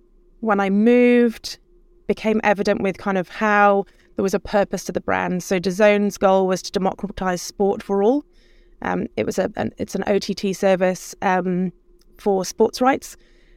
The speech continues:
And then at M P B, our purpose is to open up the world of visual storytelling in a way that's good for people and the planet. So quite similar for the last kind of decade, I suppose, working in those kind of roles where people are passionate about what they're doing and what,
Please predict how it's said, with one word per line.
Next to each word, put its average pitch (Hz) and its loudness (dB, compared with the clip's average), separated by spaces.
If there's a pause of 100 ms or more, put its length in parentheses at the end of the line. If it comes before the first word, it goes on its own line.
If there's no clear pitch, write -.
(180)
And 226 4
then 208 2
at - -4
M 196 -2
P 208 -8
B, 254 2
our 214 4
purpose 208 0
is 190 -4
to 190 -2
open 190 -4
up - -8
the 196 -8
world 190 0
of 180 -4
visual 185 -4
storytelling 185 -4
in 185 -4
a 190 -2
way 185 -2
that's 214 -6
good 190 -4
for - -8
people 190 -4
and 180 -4
the - -8
planet. - -6
So 202 2 (720)
quite - 0
similar 254 4
for 233 -4
the 214 4
last 202 2
kind 214 -2
of 170 -6
decade, 202 -4
I 202 -2
suppose, 196 -2
working 202 2
in 196 -2
those 190 0
kind 190 -2
of 175 -4
roles 202 4
where 190 4
people 202 -2
are 185 0
passionate 196 -4
about 185 -2 (540)
what - 0
they're 180 2
doing 208 2
and 185 0
what, 180 -4